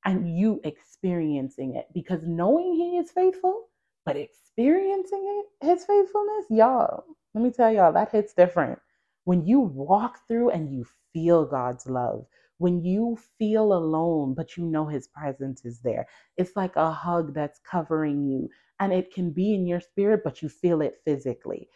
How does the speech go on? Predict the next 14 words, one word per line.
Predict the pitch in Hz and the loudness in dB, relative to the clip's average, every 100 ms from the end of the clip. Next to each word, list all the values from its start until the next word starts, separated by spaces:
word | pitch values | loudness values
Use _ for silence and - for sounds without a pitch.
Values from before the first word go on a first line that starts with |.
| _ _ _ _ _ _ _ _ - | _ _ _ _ _ _ _ _ -4
Experiencing | - - - - - 254 302 311 320 311 320 302 | -4 -4 -20 -12 0 4 6 6 6 2 0 0
all | 302 302 | 0 0
of | 311 285 | 0 -2
that | 311 240 | -2 0
may | 254 | -2
be | 262 262 | 0 0
your | 262 240 247 240 240 _ _ | 0 0 0 0 -4 _ _
fruit | 262 294 262 - _ _ _ _ _ | 2 4 4 -2 _ _ _ _ _
of | 233 233 190 180 | 4 4 0 -2
the | 220 | 0
mistakes, | 208 202 - 214 247 _ _ - | 0 -2 -2 0 -2 _ _ -2
the, | 196 185 | 0 0
the | 190 | -2
bad | 175 196 190 208 208 | -2 2 6 8 6